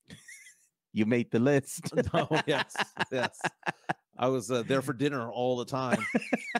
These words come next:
Speaker 1: Uh, nothing surprising came out right now, because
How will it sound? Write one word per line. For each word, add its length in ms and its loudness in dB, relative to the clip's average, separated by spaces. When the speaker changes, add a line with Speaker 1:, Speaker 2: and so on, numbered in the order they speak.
Speaker 1:
Uh, 460 4
nothing 540 2
surprising 800 2
came 280 0
out 360 2
right 320 0
now, 320 -4
because 680 -6